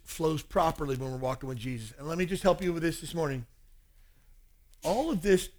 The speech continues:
doesn't amount to a hill of beans if you guys aren't following Jesus together. We provide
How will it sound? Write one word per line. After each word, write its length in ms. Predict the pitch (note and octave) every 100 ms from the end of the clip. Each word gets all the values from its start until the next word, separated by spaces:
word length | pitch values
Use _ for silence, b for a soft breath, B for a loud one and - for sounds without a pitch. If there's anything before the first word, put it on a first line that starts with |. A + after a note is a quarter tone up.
| D3
doesn't 280 | F3+ F3+
amount 280 | E3+ D#3+ E3
to 60 | D#3+
a 40 |
hill 180 | D3 E3
of 80 | D3
beans 280 | D3 D3 C3+
if 100 | B2
you 120 | D3
guys 200 | D3+ C#3
aren't 240 | C3 C#3
following 440 | - C#3 C3+ C3+ A#2+
Jesus 580 | B2+ A#2 A#2+ A2+ - - - _ - - -
together. 420 | C3+ C3 A2 F2+ - - - - - - - _ - - - - - - - _ _ - - b b b b - - _ -
We 340 | D#3 G#3+ A#3 G#3+
provide 640 | - - E3 D3+ D3+ D3